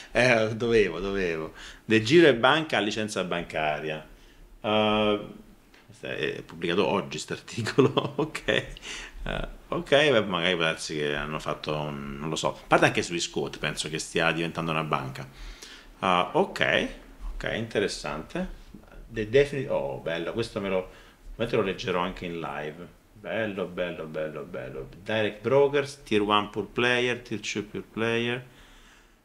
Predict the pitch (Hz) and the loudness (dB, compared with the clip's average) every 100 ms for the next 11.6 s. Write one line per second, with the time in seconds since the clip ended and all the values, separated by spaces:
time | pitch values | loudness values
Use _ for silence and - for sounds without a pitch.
0 | _ - 90 - 98 - - - - 131 | _ -2 -2 -4 -10 -10 -12 -16 0 2
1 | 131 143 - 117 - - - - 110 - | 4 2 2 -2 -2 -8 -8 -8 -12 -12
2 | - - - - - - - - - 151 | -20 -20 -20 -20 -20 -20 -18 -2 -2 4
3 | 127 - 175 - - - 120 135 104 113 | 4 4 2 -4 -18 -6 -2 2 4 2
4 | 131 - 120 110 107 107 - 76 85 - | 0 -10 -6 -4 -4 -6 -6 -6 -6 -10
5 | 104 - - 95 - - 92 104 - - | -14 -10 -8 -6 -6 -8 -10 -10 -14 -20
6 | - - - - 82 - - - - - | -12 -10 -4 -2 0 -2 -6 -16 -14 -14
7 | - - - - - - - - - - | -16 -20 -20 -6 0 0 -2 -12 -18 -20
8 | - - - 113 123 127 123 143 147 143 | -20 -18 -8 4 4 4 2 2 4 4
9 | 127 104 98 - 120 117 110 131 120 110 | 4 4 4 4 4 4 6 6 4 -2
10 | 95 95 104 101 90 92 98 123 85 82 | -2 -4 -2 2 2 2 0 0 0 0
11 | - - 53 53 - - | -2 -2 -2 -2 -8 -12